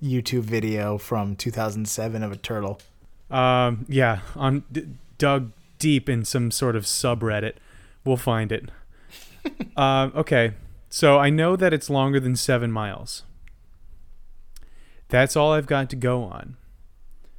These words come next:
Speaker 2: And it's probably shorter than a thousand miles, so let's work with that.
Speaker 1: <laughs> That's
Speaker 2: Uh,
Speaker 1: fair.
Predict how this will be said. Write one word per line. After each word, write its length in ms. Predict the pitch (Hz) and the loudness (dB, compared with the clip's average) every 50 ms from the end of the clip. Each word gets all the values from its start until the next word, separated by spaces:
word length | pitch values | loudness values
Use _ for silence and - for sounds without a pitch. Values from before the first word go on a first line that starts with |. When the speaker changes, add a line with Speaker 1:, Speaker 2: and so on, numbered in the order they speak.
| - - - - - - - - - - | -20 -20 -20 -20 -20 -20 -20 -20 -14 -8
Speaker 2:
And 140 | 131 131 127 | -6 -4 -4
it's 120 | 120 - | -4 -6
probably 420 | - - 143 147 156 160 160 165 | -2 0 2 2 2 2 0 0
shorter 320 | 147 - - 147 143 139 135 | 0 2 2 4 4 4 2
than 180 | 123 123 120 117 | 2 2 0 0
a 40 | 107 | -2
thousand 460 | - - 117 117 113 113 107 107 101 | 0 0 2 2 2 0 -2 -4 -6
miles, 420 | 98 98 95 - - - - - - | -6 -6 -8 -8 -12 -14 -14 -12 -10
so 200 | - - - 127 | -2 0 2 2
let's 280 | 123 127 135 127 - - | 4 2 2 0 2 2
work 220 | 135 123 117 - | 2 2 2 0
with 120 | 117 - | -4 -6
that. 260 | - 107 104 95 - - - - - - - - - - - - - | -4 -6 -8 -8 -10 -14 -18 -20 -20 -20 -20 -20 -20 -20 -20 -8 -4
Speaker 1:
<laughs> 0 | 285 214 202 214 180 190 190 156 - - - - - - - - 214 - - - - - - - - - - - - - - - - - - - - - - - - - - _ - | -2 0 2 2 2 2 0 -2 -4 -4 -8 -10 -10 -10 -8 -8 -10 -10 -10 -16 -20 -20 -20 -20 -20 -20 -20 -20 -20 -20 -20 -20 -20 -20 -20 -20 -20 -20 -20 -20 -20 -20 -20 _ -8
That's 240 | - 175 180 180 165 | -2 0 2 2 0
Speaker 2:
Uh, 20 | |
Speaker 1:
fair. 320 | 123 117 110 - 117 113 | 0 0 -4 -4 -6 -8